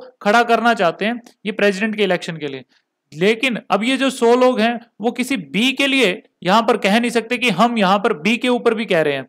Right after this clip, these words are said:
या फिर इन सौ में से कोई एक अलग से हट गया, उसने कहा कि मैंने ए को भी दे दिया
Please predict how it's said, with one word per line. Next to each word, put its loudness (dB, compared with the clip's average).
या 0
फिर -2
इन -4
सौ 0
में 0
से -6
कोई -2
एक 2
अलग 2
से -2
हट -2
गया, 2
उसने -4
कहा 2
कि -4
मैंने 0
ए 2
को 0
भी -2
दे 0
दिया 2